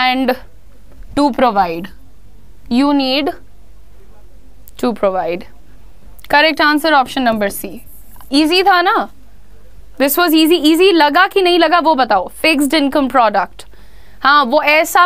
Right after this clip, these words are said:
product which can keep generating income for you। हम्म, नेक्स्ट।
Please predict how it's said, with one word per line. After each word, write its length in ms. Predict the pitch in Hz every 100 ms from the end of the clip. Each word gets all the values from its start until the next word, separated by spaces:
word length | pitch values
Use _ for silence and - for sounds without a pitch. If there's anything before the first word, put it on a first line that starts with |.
| 359
product 440 | 339 302 330 339 320
which 140 | 311
can 140 | 330 311
keep 180 | 320 285 247
generating 580 | 262 277 294 294 359 339
income 320 | 294 294 269 269
for 60 | 254
you। 200 | 208 175 107 - - - - - - - - - - - - - - - - - - -
हम्म, 500 | 302 311 262 196 180 - - - 277
नेक्स्ट। 500 | 277 240 - -